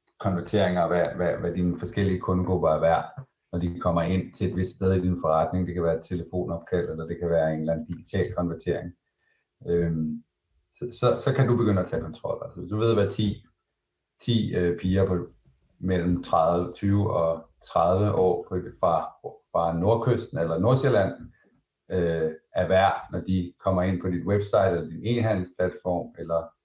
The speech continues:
ringer dig op. Øh, hvis du ved, hvor mange procent af dem, der konverterer, så kan du begynde at handle med agencies og,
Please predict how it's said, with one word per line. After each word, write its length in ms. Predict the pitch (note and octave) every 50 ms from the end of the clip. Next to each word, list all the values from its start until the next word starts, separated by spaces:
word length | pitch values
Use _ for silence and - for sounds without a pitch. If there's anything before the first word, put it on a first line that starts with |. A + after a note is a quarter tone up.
| _ _ _ _ _ _ _ _
ringer 220 | F#2 F#2 F2+ F2 E2+
dig 100 | E2 D#2+
op. 260 | - G2+ C3 C#3+ - - - - _ -
Øh, 260 | F#2 F#2 F2 E2+ E2 E2+ - - _ _ _ _ _ _ _ _ _ _
hvis 160 | G#2+ G2+ F#2+
du 60 | G#2+
ved, 140 | A2 A#2+ A#2+
hvor 120 | A2 A2 G#2
mange 400 | F#2+ F#2 F#2+ G2+ G#2+ A2 - -
procent 340 | F#2+ F#2 - G#2 F#2+ F#2+
af 60 | F#2 F2
dem, 160 | F2+ F2+ F2+
der 140 | G2+ G2 -
konverterer, 600 | F#2 E2+ E2 E2 - - G2 F#2 - - F2+ - - _ _ _ _ _ _
så 180 | - - A#2 A2+
kan 100 | A#2 G#2
du 80 | F#2 F2
begynde 340 | F2+ F2 F2+ F2+ E2+ E2 E2
at 60 | D#2
handle 280 | D#2+ D#2+ D#2+ E2 F2
med 140 | F2 F2 D#2
agencies 760 | D2+ D#2 D#2+ D#2 E2 E2+ E2 - - E2+ D#2+ D#2+ D#2 D#2 -
og, 360 | - E2 D#2+ D#2 D#2 - -